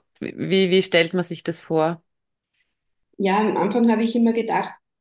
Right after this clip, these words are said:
Speaker 2: die Trauer wird irgendwann weniger und dann hört sie auf und dann ist es auch wieder vorbei. Man spricht ja so allgemein von einem ersten Trauerjahr, wo man alles einmal durchlebt und alle Feste im Jahreskreis auch mitmacht. Und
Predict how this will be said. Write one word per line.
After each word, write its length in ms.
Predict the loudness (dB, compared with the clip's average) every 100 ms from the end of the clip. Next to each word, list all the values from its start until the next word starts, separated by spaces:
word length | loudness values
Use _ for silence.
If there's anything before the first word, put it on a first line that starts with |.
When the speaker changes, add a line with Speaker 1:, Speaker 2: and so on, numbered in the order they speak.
| _
Speaker 2:
die 80 | -12
Trauer 580 | -4 0 2 2 0 -2
wird 140 | -4
irgendwann 560 | -4 -2 -2 -2 -4 -4
weniger 600 | -4 -4 -2 -2 -2 -2
und 160 | -6 -8
dann 140 | -10
hört 220 | -8 -8
sie 140 | -6 -4
auf 260 | -2 -2
und 140 | -2 0
dann 100 | 0
ist 140 | 0
es 140 | 0 -4
auch 180 | -6
wieder 180 | -6 -6
vorbei. 720 | -6 -6 -4 -2 0 -2 -6 _ _
Man 160 | -4 -2
spricht 360 | 0 -2 0
ja 80 | -2
so 140 | -2 -2
allgemein 520 | -2 -2 0 -2 -2
von 140 | -2
einem 220 | 0 -2 -2
ersten 380 | -4 -4 -6
Trauerjahr, 840 | -6 -4 -2 0 0 0 -2 -2 -8 _ _
wo 100 | -6
man 180 | -4 -2
alles 360 | 0 0 0 -2
einmal 460 | -2 0 0 -2
durchlebt 840 | -2 -2 -2 -6 -4 -2 -2 -8 -20 _ _
und 180 | -8 -6
alle 580 | -4 -2 0 -2 -4 -10 -8
Feste 280 | -6 -2 0
im 100 | 0
Jahreskreis 720 | 0 -2 -2 -4 -6 -6 -4
auch 140 | -6 -6
mitmacht. 540 | -8 -6 -4 -4 -8 -20 _ _ _ _
Und 460 | -2 2 4 2 0